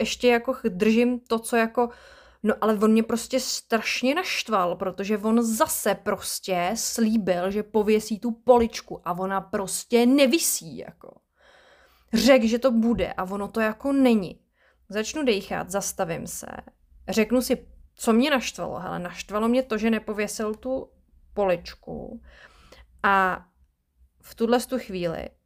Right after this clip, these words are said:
jedna z nejtěžších věcí, která potom bude lehčí a lehčí a lehčí a lehčí, eh, uvědomit si, když budu reagovat tak jako vždycky, kam to povede. To znamená, řeknu teďka příklad,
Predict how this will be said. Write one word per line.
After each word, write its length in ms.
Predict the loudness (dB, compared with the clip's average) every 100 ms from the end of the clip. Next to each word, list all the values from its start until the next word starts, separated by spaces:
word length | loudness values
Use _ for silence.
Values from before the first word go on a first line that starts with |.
| _
jedna 300 | -12 -6 -4
z 80 | -2
nejtěžších 560 | -2 -2 -2 -4 -8
věcí, 340 | -6 -8 -10 -20
která 440 | _ -8 -4 -2 -2
potom 380 | -4 -6 -6 -4
bude 160 | -2
lehčí 400 | -2 -4 -8 -4
a 60 | -2
lehčí 380 | -2 -4 -8 -2
a 60 |
lehčí 360 | -2 -4 -6 -2
a 60 |
lehčí, 600 | -2 -4 -10 -16 -16 -18 -20 _ -20 -20 _ _ _ _ -2
eh, 560 | 0 2 0 -2 -4 -10 _ -20 -20 -10
uvědomit 560 | 2 4 4 0 -4
si, 360 | -8 -8 -8 -8 -8
když 240 | -6 -6
budu 240 | -2 2
reagovat 500 | 4 4 2 0 0
tak 180 | -4 -8
jako 180 | -4 -2
vždycky, 400 | -2 -4 -6 -8
kam 200 | -6 -6
to 100 | -8
povede. 440 | -8 -6 -4 -6 -12 _ -20 _ _
To 80 | -6
znamená, 640 | -2 0 0 0 0 -4 -12 -20 -20 -20 -20 _ _ _
řeknu 200 | -8 -4
teďka 260 | -4 -4 -6
příklad, 540 | -8 -2 2 2 0